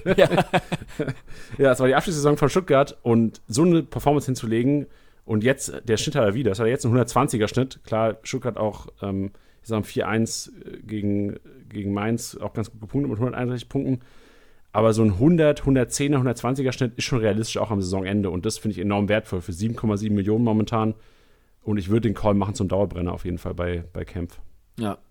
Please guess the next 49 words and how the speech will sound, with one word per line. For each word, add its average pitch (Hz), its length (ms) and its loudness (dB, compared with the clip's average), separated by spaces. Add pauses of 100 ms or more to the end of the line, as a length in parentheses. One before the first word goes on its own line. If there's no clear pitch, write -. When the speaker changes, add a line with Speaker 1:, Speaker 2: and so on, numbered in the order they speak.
Speaker 1:
und 117 100 -2
jetzt 135 180 2
aber 151 200 2
eigentlich 170 220 -2
am 147 100 -2
spannendsten, 170 680 -2
äh, - 20 -10
am 135 160 -4
spannendsten 180 640 -2 (340)
finde 170 220 -2
ich 160 100 -6
eigentlich 147 220 -4
die 139 120 -6
Davi, 123 440 0
weil 110 180 0
ich 170 220 -6
glaube, 156 580 4 (1400)
also 143 200 4
ich 165 180 0
hab - 140 -2
immer 190 220 2
so, 165 400 2 (280)
so 139 140 -4
ein 147 80 -4
Geschmäckle 160 420 -2
mit 131 180 0
dabei, 123 380 4
weil 127 200 4
die 127 100 -4
Davi 139 280 0
ein 139 80 -2
Spieler 151 320 -2
ist, - 240 -4
den 131 120 -2
ich 127 120 -6
grundsätzlich 139 1080 2
von 139 180 -2
seinen 123 160 -2
Anlagen 143 440 0
her 127 340 2 (140)
unfassbar 165 500 0
geil 131 200 0
finde. 123 560 -2
Ich - 160 -14
find 139 160 -2
den 131 80 2
auch 131 180 -4
mega 143 300 0
sympathisch. 123 640 -2